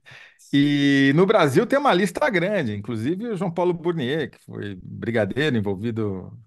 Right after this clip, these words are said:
um dos acusados da morte do, do estudante Angel, né, durante a ditadura, mas enfim.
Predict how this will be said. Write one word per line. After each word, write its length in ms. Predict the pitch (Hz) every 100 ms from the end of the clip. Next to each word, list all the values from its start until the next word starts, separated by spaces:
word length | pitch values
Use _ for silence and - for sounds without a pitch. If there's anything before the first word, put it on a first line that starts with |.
| -
um 80 | 107
dos 140 | 98
acusados 880 | 107 - 98 113 117 101 90 - -
da 160 | - 98
morte 340 | 101 104 101
do, 400 | 98 98 98 - _ _ 104 _ - _ _ _
do 80 | 95
estudante 420 | - 104 107 - 120
Angel, 440 | 139 151 101 92
né, 400 | 117 151 117 104 92
durante 300 | 90 95 98
a 20 | 101
ditadura, 460 | 110 123 123 165
mas 180 | 156 156
enfim. 300 | 165 -